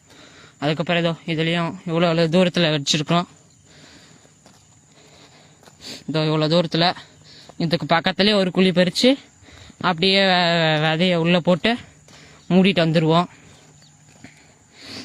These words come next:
இதோ இந்த வீசான ஃபுல்லா,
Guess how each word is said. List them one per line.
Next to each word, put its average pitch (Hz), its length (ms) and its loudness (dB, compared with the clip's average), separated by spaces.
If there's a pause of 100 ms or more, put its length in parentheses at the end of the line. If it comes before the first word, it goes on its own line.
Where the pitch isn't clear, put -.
(2250)
இதோ 156 140 -8
இந்த 151 180 -2
வீசான 190 460 -2
ஃபுல்லா, 185 640 -2